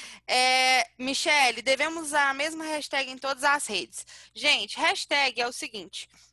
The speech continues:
Hashtag nada mais é do que a pessoa coloca lá aquele joguinho da velha e pesquisa alguma coisa que ela tem interesse. Então, se você colocar, por exemplo, hoje, hashtag Binei Baru no Instagram e pesquisar e for em buscar, você vai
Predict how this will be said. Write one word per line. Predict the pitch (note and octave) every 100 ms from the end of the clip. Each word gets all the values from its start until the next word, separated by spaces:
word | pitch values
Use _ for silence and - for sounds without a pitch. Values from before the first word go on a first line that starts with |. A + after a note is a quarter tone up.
| _
Hashtag | C4+ D4 - D#4 D#4+
nada | F4 E4
mais | D#4 C#4+ C4
é | C#4
do | E4+
que | -
a | A3
pessoa | D4 D4 - A3 G#3+
coloca | - A#3 A3 - D4+
lá | B3+
aquele | - A3+
joguinho | G#3+ A3+ G#3+
da | A#3 C4+
velha | A#3+ C#4 D4+
e | C#4
pesquisa | D4+ E4+ - D4 D4+
alguma | D#4+ D#4 D#4+ F4
coisa | D4 C#4 D4+
que | D#4+
ela | E4
tem | E4+ D4+
interesse. | D#4+ F4 F4 F#3 - - - - - -
Então, | C4+ C4 E4+ F#4+ F4+
se | E4
você | D4+ D#4+ F4
colocar, | F#4+ F#4 F4 C4+ B3
por | B3+
exemplo, | A#3+ A#3 A#3 A#3+
hoje, | G#3 G3+ A3
hashtag | A#3 - D4+ E4
Binei | D#4 D4+ D4+
Baru | D4+ B3+ G3 F#3+
no | A#3
Instagram | C4 A#3 A3+ C4+ G#3
e | G#3
pesquisar | A#3+ A3+ A#3 B3+ C4 G3 _ - - - _
e | B3 B3 - _
for | - - - C4+ B3
em | A3+
buscar, | G3 - C#4 A#3+ G3
você | D#4+ D#4+
vai | C#4